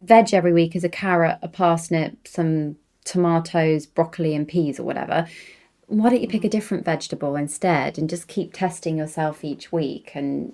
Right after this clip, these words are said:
Speaker 1: just learning that it's little things you can do? And it is, everybody will have a little thing. But equally, if this is becoming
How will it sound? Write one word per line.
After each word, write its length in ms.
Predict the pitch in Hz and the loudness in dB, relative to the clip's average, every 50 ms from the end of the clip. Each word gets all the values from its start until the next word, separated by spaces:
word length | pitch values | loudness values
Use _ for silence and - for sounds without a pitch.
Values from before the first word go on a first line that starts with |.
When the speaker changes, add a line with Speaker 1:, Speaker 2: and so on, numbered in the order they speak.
| _ _ | _ _
Speaker 1:
just 240 | - 190 196 - - | -8 -8 -6 -4 -2
learning 680 | 190 196 202 202 196 196 202 190 175 165 160 151 147 147 _ - | 0 0 0 0 0 0 2 2 0 0 -2 -4 -6 -10 _ -6
that 280 | 165 156 135 - - _ _ _ _ _ _ - | -4 -4 -4 -4 -6 _ _ _ _ _ _ -8
it's 200 | 202 196 196 - | -8 -8 -6 -2
little 300 | 208 214 220 220 - 208 196 | -2 -2 -2 -2 -4 -8 -6
things 380 | - 208 202 196 202 196 - | -6 -4 -4 -4 -4 -4 -6
you 100 | 214 - | -8 -8
can 200 | - - 233 226 | -6 -6 -6 -4
do? 480 | 220 - - - - - 180 175 - - - | -4 -4 -4 -2 -2 -2 -2 -2 -4 -2 -2
And 340 | - 190 190 185 185 185 - _ _ _ _ - - | -2 -2 0 -2 -4 -4 -6 _ _ _ _ -6 -2
it 160 | 254 - - - 294 | -2 -2 0 0 0
is, 160 | 294 294 294 | 0 0 2
everybody 600 | - 240 262 - 277 - - 240 220 214 208 202 | 0 0 2 2 0 2 2 2 0 0 0 -2
will 120 | 196 202 190 | -2 -2 -4
have 160 | 185 185 196 | -4 -2 0
a 40 | 180 | 0
little 240 | 185 180 - 196 | -2 -2 -2 -4
thing. 160 | - 202 190 - - - - - - | -2 -2 -4 -4 -6 -14 -14 -12 -6
But 100 | - - | -2 0
equally, 300 | 277 262 - 254 233 202 | 0 2 2 2 2 4
if 100 | 208 202 | 4 4
this 160 | 233 233 233 | 4 2 4
is 100 | 247 226 | 2 -2
becoming 720 | - 233 220 - - 214 208 196 185 175 180 175 170 - | 0 -2 -4 -2 0 0 0 2 2 2 0 0 -2 -2